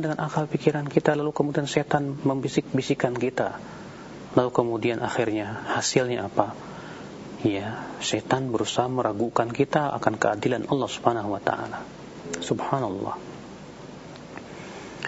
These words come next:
Maka ini tidak berhak dan tidak layak bagi seorang hamba, akhi,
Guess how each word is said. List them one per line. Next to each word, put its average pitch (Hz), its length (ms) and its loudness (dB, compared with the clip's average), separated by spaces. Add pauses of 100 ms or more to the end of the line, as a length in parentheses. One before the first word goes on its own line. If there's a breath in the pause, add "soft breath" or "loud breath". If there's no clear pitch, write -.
(420 loud breath)
Maka 143 160 8
ini 147 160 4
tidak 127 320 2
berhak - 320 0
dan 113 160 4
tidak - 180 4
layak 120 380 2
bagi 104 180 4
seorang 104 320 2
hamba, 127 380 0
akhi, 127 320 -4